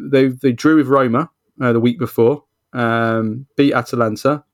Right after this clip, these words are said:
at the weekend. And, you know, they've, in twenty twenty-three, as, as well as those two results, they've also drawn with Milan and beaten Lazio. Um,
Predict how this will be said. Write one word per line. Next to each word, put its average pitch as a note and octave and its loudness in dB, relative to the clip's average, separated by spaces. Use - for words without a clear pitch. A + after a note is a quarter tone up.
at B2 -4
the A2+ 0
weekend. B2+ 0
And, B2 0
you B2+ 0
know, A#2+ 0
they've, A#2 0
in C#3+ 0
twenty D3 -2
twenty-three, C3 0
as, A#2 -4
as A#2+ 0
well D3 4
as B2 0
those C3+ 0
two A2+ -2
results, A2 -2
they've B2+ -8
also C3 -2
drawn C3 0
with A#2 -2
Milan A#2 0
and G#2 -4
beaten A#2+ -2
Lazio. A2+ -4
Um, A#2+ 0